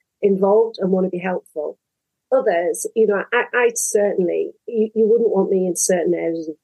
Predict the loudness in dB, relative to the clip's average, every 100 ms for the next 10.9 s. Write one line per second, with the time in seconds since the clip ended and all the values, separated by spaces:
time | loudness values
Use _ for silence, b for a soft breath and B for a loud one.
0 | -6 -4 -2 -6 -6 -6 -4 -4 -8 _
1 | _ 0 2 2 0 2 2 2 0 -2
2 | -4 -2 -2 -2 -4 -6 0 2 4 2
3 | 0 -2 -2 0 0 -2 -6 -2 0 0
4 | -2 -4 -2 -2 -4 -2 0 0 -4 -8
5 | B B -2 0 2 0 -2 -2 -2 -2
6 | 0 2 2 -2 0 0 0 -2 -2 0
7 | 0 2 2 0 0 -2 0 0 4 2
8 | 2 0 0 -4 -4 -4 -2 0 -2 -6
9 | _ -4 -2 -2 -2 -2 -2 -2 2 4
10 | 4 4 0 -2 -4 -2 0 -2 -4